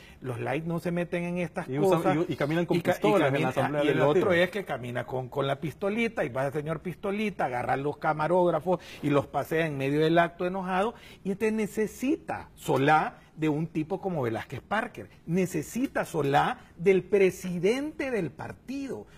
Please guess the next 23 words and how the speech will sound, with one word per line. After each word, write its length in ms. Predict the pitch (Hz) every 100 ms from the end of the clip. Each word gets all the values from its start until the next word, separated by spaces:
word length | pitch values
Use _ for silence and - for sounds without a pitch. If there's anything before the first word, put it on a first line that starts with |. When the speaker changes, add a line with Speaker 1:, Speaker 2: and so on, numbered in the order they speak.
| -
Speaker 1:
o 140 | 123
sea, 140 | 165 - -
un 160 | 185 220
tipo 460 | 208 190 - 214 208
inodoro, 680 | 147 120 135 165 143 156 -
insípido, 580 | 135 120 - 160 185 170
incoloro, 580 | 170 165 196 185 139 165 - -
al 220 | - 110
cual 340 | - 104 175 165 -
le 140 | 101
han 100 | 92
de 100 | 110
haber 180 | 120 131
ensayado 520 | 143 139 143 151 147
como 200 | 131 120
cuarenta 520 | 110 113 110 104 - 98
mil 220 | 120 131
veces 460 | 135 156 127 104
ese 240 | 113 - 123
spot 400 | - 151 143 - - -
ridículo 720 | - 127 131 147 151 160 143
y 80 | 143
torpe, 420 | - 160 127 196